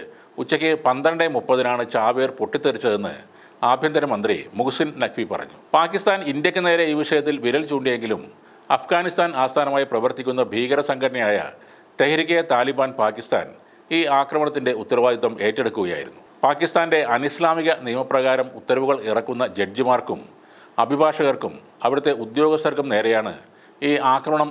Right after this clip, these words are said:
നടത്തിയതെന്നാണ് ടി ടി പി പറയുന്നത്. മുസ്ലിം ഭൂരിപക്ഷ രാജ്യമായ പാകിസ്ഥാനിൽ ഇസ്ലാമിക നിയമം നടപ്പാക്കുന്നതുവരെ ഈ ആക്രമണങ്ങൾ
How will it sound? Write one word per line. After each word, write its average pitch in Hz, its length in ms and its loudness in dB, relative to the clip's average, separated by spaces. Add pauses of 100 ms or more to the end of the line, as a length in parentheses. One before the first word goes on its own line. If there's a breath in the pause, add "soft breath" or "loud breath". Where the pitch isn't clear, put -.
(100)
നടത്തിയതെന്നാണ് 117 680 0 (160)
ടി 120 180 0
ടി 147 160 0
പി 135 100 -2 (100)
പറയുന്നത്. 82 400 -8 (880 loud breath)
മുസ്ലിം 160 300 2 (100)
ഭൂരിപക്ഷ 135 340 2 (100)
രാജ്യമായ 127 340 2 (140)
പാകിസ്ഥാനിൽ 117 560 0 (580 loud breath)
ഇസ്ലാമിക 165 480 0
നിയമം 123 260 0 (100)
നടപ്പാക്കുന്നതുവരെ 113 800 2 (500 loud breath)
ഈ 151 40 2 (140)
ആക്രമണങ്ങൾ 151 440 0